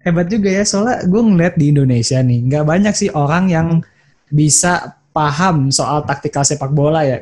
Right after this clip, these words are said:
Speaker 1: khususnya lokal loh. Itu nggak banyak sih.
Speaker 2: Eh, jadi, eh, kalau boleh cerita nih, di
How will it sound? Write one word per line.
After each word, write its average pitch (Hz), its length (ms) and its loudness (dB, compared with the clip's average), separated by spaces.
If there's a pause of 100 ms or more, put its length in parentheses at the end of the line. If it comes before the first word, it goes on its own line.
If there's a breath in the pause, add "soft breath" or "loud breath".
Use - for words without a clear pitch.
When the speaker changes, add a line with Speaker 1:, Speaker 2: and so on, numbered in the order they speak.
Speaker 1:
khususnya 185 400 0
lokal 170 400 0
loh. 127 160 0 (240)
Itu 151 160 -6
nggak 175 160 -2
banyak 143 400 0
sih. 123 140 -8 (420)
Speaker 2:
Eh, 175 480 2
jadi, 202 400 0
eh, 180 340 -2 (380)
kalau 185 320 0
boleh 170 240 2 (480)
cerita 160 400 -2
nih, 226 160 -2
di 170 240 0